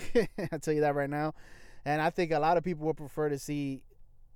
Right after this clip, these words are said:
the Yankees versus Boston instead of Oakland versus Boston. And I don't need to explain why. But as far as my other predictions go, I'm not gonna go too in depth in it because I'm not gonna know,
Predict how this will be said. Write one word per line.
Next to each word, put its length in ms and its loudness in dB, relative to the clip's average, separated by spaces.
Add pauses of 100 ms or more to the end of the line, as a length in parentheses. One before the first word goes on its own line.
the 100 -12
Yankees 440 -6
versus 300 -6
Boston 460 -4
instead 260 -6
of 120 -6
Oakland 340 -6
versus 260 -10
Boston. 480 -8 (800)
And 640 -2 (100)
I 140 0
don't 140 0
need 140 -6
to 100 -2
explain 360 -6
why. 340 -4 (680)
But 300 6 (1040)
as 120 -6
far 280 8
as 120 2
my 280 -2
other 200 2
predictions 540 -2
go, 540 6
I'm 160 -6
not 120 2
gonna 200 -4
go 140 -4
too 260 -4
in 100 -4
depth 240 0
in 140 -4
it 80 -4
because 280 -6
I'm 140 -4
not 140 -6
gonna 160 -4
know, 420 -6